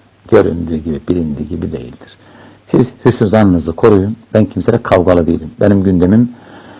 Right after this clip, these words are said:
şu sapıtmış toplumu ayağa dikmek. Mahmut Efendi en iyi şey temsil etmek. Tamam. İnsanın seneler önce sağlıklı olması,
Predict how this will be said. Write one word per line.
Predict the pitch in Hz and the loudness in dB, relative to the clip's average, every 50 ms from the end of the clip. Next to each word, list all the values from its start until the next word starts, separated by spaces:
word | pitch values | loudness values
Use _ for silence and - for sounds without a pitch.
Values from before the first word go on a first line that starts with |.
| - | -20
şu | - - - 151 123 | -20 -2 0 0 0
sapıtmış | - - - - 120 - - 127 120 120 - - 123 - | 0 -6 -2 -2 -2 0 2 0 0 0 -2 -8 -8 -8
toplumu | - - - 101 - - - 90 90 98 - | -6 -2 -2 -2 -2 -2 -6 -4 -2 -2 -2
ayağa | 98 92 92 90 85 78 | -2 -2 -2 -2 -2 -4
dikmek. | 80 73 - - 85 - - _ | -6 -12 -12 -14 -14 -14 -10 _
Mahmut | 104 107 107 117 120 113 - 110 | -2 0 0 0 0 0 -2 -4
Efendi | 101 - 104 98 95 95 107 - _ _ _ - | -2 0 -2 -2 0 -2 -4 -8 _ _ _ 0
en | 113 113 110 104 98 - _ _ | 0 2 2 0 -2 -4 _ _
iyi | - 117 104 85 | -2 -2 -2 0
şey | - 90 | -2 -4
temsil | 80 - 95 87 85 - - - | -2 -2 -2 -2 -2 -2 -4 -6
etmek. | - - - - - - - - - - - - - - - _ _ _ | -6 -4 -10 -12 -12 -12 -14 -14 -20 -20 -20 -20 -20 -20 -20 _ _ _
Tamam. | - 117 110 113 110 - - - - - - _ - - _ _ _ _ _ _ _ _ _ _ - _ - - _ - _ - - - - - - 254 254 - - 302 277 - - - - | -2 0 0 0 0 -2 -12 -20 -20 -20 -20 _ -20 -20 _ _ _ _ _ _ _ _ _ _ -20 _ -20 -20 _ -20 _ -20 -20 -20 -20 -20 -18 -16 -16 -14 -12 -12 -12 -14 -12 -6 0
İnsanın | - 131 131 - - 147 147 147 139 | 2 4 4 4 4 4 4 4 4
seneler | 135 - 143 135 143 143 151 156 151 147 143 131 123 123 | 2 2 2 4 6 6 6 8 8 8 8 8 6 4
önce | 127 127 117 90 110 113 | 4 2 0 2 2 2
sağlıklı | 101 - 156 135 139 123 123 117 117 113 - - 107 | 2 0 -2 0 2 4 4 4 2 0 0 0 0
olması, | 101 98 98 90 85 - - 90 87 | 0 0 -2 -4 -4 -6 -8 -8 -8